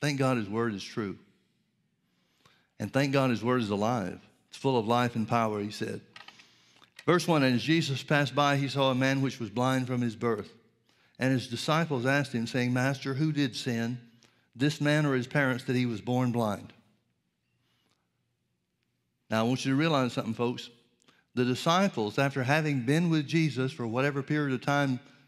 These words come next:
they've been with him at this point, they understand something.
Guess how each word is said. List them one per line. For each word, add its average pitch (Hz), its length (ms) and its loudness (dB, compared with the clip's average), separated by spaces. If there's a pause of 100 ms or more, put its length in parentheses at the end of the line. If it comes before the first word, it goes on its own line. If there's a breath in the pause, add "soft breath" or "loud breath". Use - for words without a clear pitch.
(220 soft breath)
they've 131 240 2
been 139 180 2
with 143 200 4
him 127 120 4
at 123 120 -2
this 135 180 0
point, 117 380 -2 (760 loud breath)
they 151 300 4
understand 160 720 2
something. 123 540 -2